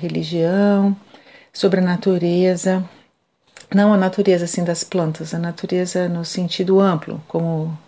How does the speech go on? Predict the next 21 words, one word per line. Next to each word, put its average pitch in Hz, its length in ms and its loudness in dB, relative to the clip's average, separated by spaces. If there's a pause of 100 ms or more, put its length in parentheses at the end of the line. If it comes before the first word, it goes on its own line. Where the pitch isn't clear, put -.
o - 80 -20
funcionamento 165 560 -2
dos 156 80 -8
corpos, 165 840 -2
as 160 140 -8
diferenças 165 480 -4
entre 165 180 -8
as 180 120 -4
culturas, 170 840 -8 (1300)
e 202 200 6
também 196 560 6
sobre 208 320 2
questões 202 380 2
de 202 80 2
poder. 202 440 0 (960)
Um 254 160 6
exemplo 196 640 2
clássico 185 640 0
de 180 380 0
livro 170 420 -2
licencioso 185 1120 2